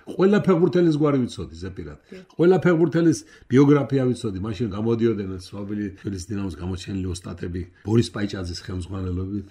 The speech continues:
Speaker 1: გონჩი, მაგ დროს იყვნენ მარღანია,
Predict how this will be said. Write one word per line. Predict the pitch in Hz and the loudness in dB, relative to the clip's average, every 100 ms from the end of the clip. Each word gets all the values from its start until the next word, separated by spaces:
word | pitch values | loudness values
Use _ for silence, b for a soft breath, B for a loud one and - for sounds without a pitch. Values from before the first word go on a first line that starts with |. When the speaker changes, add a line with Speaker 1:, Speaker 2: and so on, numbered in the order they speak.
| _ | _
Speaker 1:
გონჩი, | _ 107 101 - 101 95 | _ -6 -4 -4 -4 -4
მაგ | 82 87 95 | -8 -10 -8
დროს | 92 98 - b _ - | -6 -6 -8 b _ -10
იყვნენ | 90 104 101 98 87 82 | -6 -4 -4 -4 -4 -6
მარღანია, | - 82 87 90 107 101 98 | -6 -6 -6 -6 -2 -2 -2